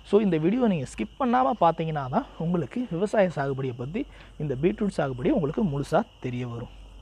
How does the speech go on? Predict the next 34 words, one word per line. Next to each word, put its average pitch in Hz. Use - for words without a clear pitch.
பீட்ரூட். 240
So, 185
இது 185
வந்து 233
பாத்தீங்கன்னா, 214
ஒரு 226
குளிர் 269
பிரதேச 208
ஒரு 170
கிழங்கு 214
வகையை 175
சேர்ந்த 147
ஒரு 160
தாவரம் 135
தான். 226
இந்த 262
காய்கறி 165
மக்கள் 196
மத்தியில 156
ஒரு 180
நல்ல 147
பிரபலமானது. 147
எதனால 196
அப்படின்னு 147
பார்க்குறப்ப, 127
இதுல 185
இரும்பு 240
சத்துக்களும் 175
சரி, 165
நிறைய 220
சத்துக்கள் 175
வந்து 175
நிறைஞ்சு 175
இருக்கிறனால, 143